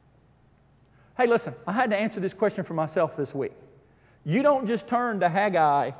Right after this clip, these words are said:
and say, "Oh, I think it'd be cool to preach a sermon from Haggai today." No, listen, this was meant for me. And I had to ask myself that question as I was preparing this week and even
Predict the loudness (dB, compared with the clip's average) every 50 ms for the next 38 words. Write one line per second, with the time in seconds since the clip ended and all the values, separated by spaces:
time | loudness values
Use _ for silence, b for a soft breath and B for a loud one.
0 | -16 -18 -10 -4 -4 -2 0 2 2 2 4 4 4 4 4 4 2 0 -2 -2
1 | -2 -2 -4 -4 -2 -2 -2 -2 -2 -2 -4 -4 -4 -6 -6 -6 -4 -4 -4 -4
2 | -4 -6 -6 -6 -6 -4 -4 -4 -2 -2 -4 -2 -2 -2 -4 -4 B B B B
3 | B B B -4 0 2 2 4 6 6 4 4 4 -2 -4 2 6 8 8 8
4 | 6 4 2 2 2 2 0 0 0 -2 -2 -2 0 0 0 -2 -4 -6 -10 -14
5 | -20 -20 -20 _ _ _ _ _ _ _ _ _ _ _ _ _ _ _ _ _
6 | _ _ _ _ -4 -2 0 0 2 2 2 2 2 2 0 0 0 -2 -4 -2
7 | -2 -2 -2 0 0 0 0 2 0 -2 -2 0 0 0 0 -2 -4 -12 -12 -14
8 | -14 -20 -20 _ _ _ _ _ _ -2 0 4 6 8 8 8 8 6 6 4
9 | 2 4 4 2 4 4 2 0 -2 -4 -10 -14 -18 -20 -20 -20 -20 _ _ _
10 | 0 4 4 4 4 4 4 4 4 4 4 2 0 0 2 0 0 -2 -4